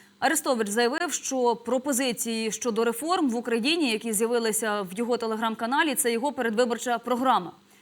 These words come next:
Програма Арестовича складається з чотирнадцяти пунктів. Реформи, які він пропонує, стосуються політичних, економічних, соціальних, військових та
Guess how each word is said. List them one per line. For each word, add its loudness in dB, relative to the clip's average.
Програма 2
Арестовича -2
складається 0
з -8
чотирнадцяти -4
пунктів. -8
Реформи, 0
які 0
він -4
пропонує, -4
стосуються -6
політичних, -4
економічних, -4
соціальних, 0
військових -4
та 0